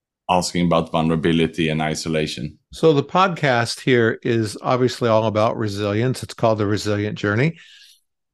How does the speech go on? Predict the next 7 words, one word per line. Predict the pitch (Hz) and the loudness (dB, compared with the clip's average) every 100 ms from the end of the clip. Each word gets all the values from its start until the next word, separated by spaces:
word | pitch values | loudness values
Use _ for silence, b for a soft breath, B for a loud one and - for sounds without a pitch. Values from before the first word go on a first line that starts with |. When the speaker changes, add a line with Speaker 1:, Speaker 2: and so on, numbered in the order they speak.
| _ | _
Speaker 2:
And | - 135 - | -2 -2 0
I | 135 170 226 | 2 4 4
firmly | - 170 165 147 120 | 2 4 6 6 4
believe | 104 107 113 107 104 101 139 | 4 2 2 2 0 -2 -8
that | 180 110 107 107 117 - _ | -4 0 2 2 0 -4 _
personal | - 165 160 160 135 | 0 0 2 4 4
resilience | 117 98 110 110 101 - - | 4 2 4 4 2 -2 -10